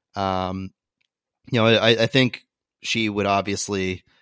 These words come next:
not want any injury, as she noted, like, and no injury is good news, as, as she put it. But, um, I think a, a welcome piece of news for the Thorns, because they,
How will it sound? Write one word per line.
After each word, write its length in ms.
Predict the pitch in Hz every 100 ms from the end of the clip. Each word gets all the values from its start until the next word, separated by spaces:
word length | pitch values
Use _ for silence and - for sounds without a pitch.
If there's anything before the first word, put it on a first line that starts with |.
| _ -
not 160 | 101 98
want 180 | 95
any 240 | 110 117 95
injury, 340 | 95 101 101
as 120 | 95 92
she 160 | 101
noted, 300 | 90 92 98
like, 160 | 95 95
and 260 | 98 98 -
no 320 | 113 113 113
injury 400 | 107 104 104 101
is 140 | 98 95
good 260 | - 92
news, 300 | 95 95 95
as, 200 | 95 - -
as 160 | 92
she 180 | - 95
put 220 | - 98
it. 80 | 95 _
But, 320 | - 113 101 - - - _ -
um, 460 | 92 90 90 90 82 _ _
I 120 | 113
think 440 | 107 107 98 - - -
a, 240 | 95 90 -
a 100 | 95
welcome 880 | 101 101 - 104 92 87 90 - - _ _
piece 220 | 113 98
of 160 | 101 87
news 240 | 95 92
for 160 | - 98
the 80 | 90
Thorns, 420 | - 101 92 87
because 420 | 98 - 98 -
they, 260 | - 101